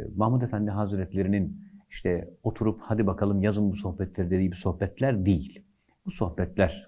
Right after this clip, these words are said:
kıymetli dostlar, e,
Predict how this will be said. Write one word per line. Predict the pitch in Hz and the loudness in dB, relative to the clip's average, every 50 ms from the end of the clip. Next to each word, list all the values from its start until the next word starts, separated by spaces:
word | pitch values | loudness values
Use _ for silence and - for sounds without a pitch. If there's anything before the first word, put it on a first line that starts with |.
| - - | -8 -2
kıymetli | - 95 90 87 87 - - - | 0 2 2 2 0 -2 -4 -6
dostlar, | 78 71 - - - 98 120 127 - - - - _ _ _ _ _ _ - - - _ _ _ _ _ _ _ - | -6 -6 -6 0 2 2 2 2 0 -6 -16 -18 _ _ _ _ _ _ -20 -20 -20 _ _ _ _ _ _ _ -4
e, | 90 85 82 80 78 80 78 80 82 76 78 - - 131 - | -2 0 0 0 0 -2 -2 -2 -4 -6 -6 -8 -10 -12 -14